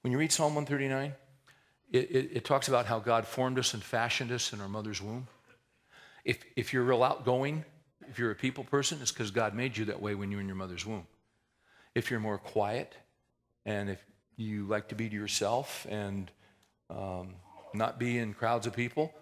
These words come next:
well, God formed you and fashioned you. He, he made you that way. Uh, if you're a risk taker, you know why you're a risk taker? Because when God formed you and fashioned you, he made you that way. Other guys aren't risk takers.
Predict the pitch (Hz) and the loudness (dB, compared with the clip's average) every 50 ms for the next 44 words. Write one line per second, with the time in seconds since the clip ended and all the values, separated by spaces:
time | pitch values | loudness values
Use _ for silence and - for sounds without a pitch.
0 | - - 123 123 110 113 110 123 120 - - 120 120 120 117 113 110 101 - 117 | -4 -2 -2 2 4 4 4 4 4 0 0 0 0 2 2 0 0 0 0 0
1 | 110 117 117 - 113 101 107 110 113 131 - 120 123 131 127 147 202 240 - - | 0 2 0 -2 -2 -4 -6 -6 -6 -6 -8 -8 -8 -8 -6 -6 -6 -6 -6 -8
2 | 90 - - - - 76 - - - _ _ _ _ - - - - - - _ | -8 -8 -10 -10 -10 -12 -12 -12 -14 _ _ _ _ -20 -20 -20 -20 -20 -20 _
3 | _ - - 85 87 85 87 92 - _ _ _ - - 131 120 107 - - - | _ -12 -8 -6 -4 -4 -6 -8 -12 _ _ _ -2 0 0 0 0 -2 -4 2
4 | 127 143 135 120 110 107 104 117 147 165 160 - - - - - - 156 156 - | 6 6 8 8 6 6 6 8 10 12 12 12 12 10 8 2 2 2 2 4
5 | - 165 180 196 175 - - - - _ _ _ _ _ _ - 131 156 165 170 | 6 6 6 6 4 2 -4 -12 -18 _ _ _ _ _ _ 2 4 4 6 6
6 | 170 170 165 160 160 180 175 - - 185 185 180 - 220 208 - - - - _ | 6 6 6 6 6 4 4 4 4 4 4 4 2 -4 -6 -8 -12 -20 -20 _
7 | _ _ - - - - - 147 147 143 139 139 131 151 143 143 - - 147 151 | _ _ -20 -20 -20 -2 4 6 6 8 6 6 8 8 8 8 6 4 4 4
8 | 151 143 147 143 135 127 - 147 139 147 - - 147 151 165 175 185 196 202 233 | 4 4 2 2 2 6 8 8 8 8 8 4 2 2 2 4 4 4 4 2
9 | 269 269 - 120 - - - - - - - - _ _ _ _ _ _ _ _ | -2 -4 -6 -8 -10 -10 -12 -12 -16 -20 -20 -20 _ _ _ _ _ _ _ _
10 | _ _ _ _ _ _ _ _ _ - - - - 160 214 262 220 151 123 131 | _ _ _ _ _ _ _ _ _ -20 -12 2 6 8 8 8 8 6 6 6
11 | 143 143 165 165 160 175 233 - - - - - - - - - | 6 6 4 2 2 2 0 0 0 -2 -4 -4 -4 -8 -16 -20